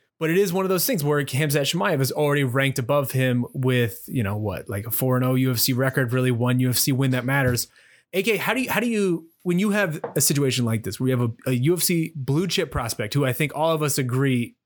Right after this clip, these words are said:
future title contender, probably, like, future contending for that top five spot, like, that's Khamzat Chimaev right now. When you have that versus someone who is in a lower league, uh, at P F L,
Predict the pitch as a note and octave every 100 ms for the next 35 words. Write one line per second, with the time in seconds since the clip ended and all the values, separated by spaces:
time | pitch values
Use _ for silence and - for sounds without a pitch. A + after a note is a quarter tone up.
0 | _ - E3+ D#3+ C#3 C#3+ C#3 B2+ C3 C3+
1 | B2+ B2 C#3 C3 B2+ B2+ A#2+ A#2 D#3 C#3
2 | C3 B2 C3+ A#2+ B2+ B2 A2 B2 A2 A2
3 | A#2+ - A#2+ G#2+ - B2 A2+ A#2 A2+ -
4 | C3+ - C3 A#2+ A2 - A2+ A2+ A#2+ B2+
5 | B2+ C3+ C3+ - - - - D3+ E3 G3+
6 | E3+ E3 D#3 C#3+ C3+ C#3+ - D3+ C#3+ C3+
7 | C#3 - C3+ C3 C#3 C#3 C#3 B2+ B2 A#2+
8 | A2+ A2 G2+ G2 - - A2+ A#2+ A#2 C3+
9 | A#2 - B2 A2+